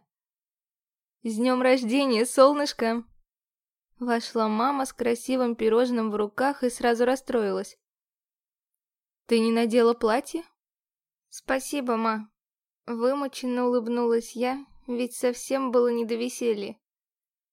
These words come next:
Время еще есть, не хочу его помять. "Уже девять,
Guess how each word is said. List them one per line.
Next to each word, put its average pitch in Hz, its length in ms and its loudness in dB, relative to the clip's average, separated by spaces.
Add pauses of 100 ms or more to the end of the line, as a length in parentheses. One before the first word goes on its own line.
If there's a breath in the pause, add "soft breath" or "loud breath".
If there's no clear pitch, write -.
(560)
Время 254 460 -2
еще 262 180 -6
есть, 247 420 -2 (240)
не 254 140 -4
хочу 285 320 -2
его 247 200 2
помять. 214 520 -4 (1300)
"Уже 247 240 -2
девять, 220 420 -2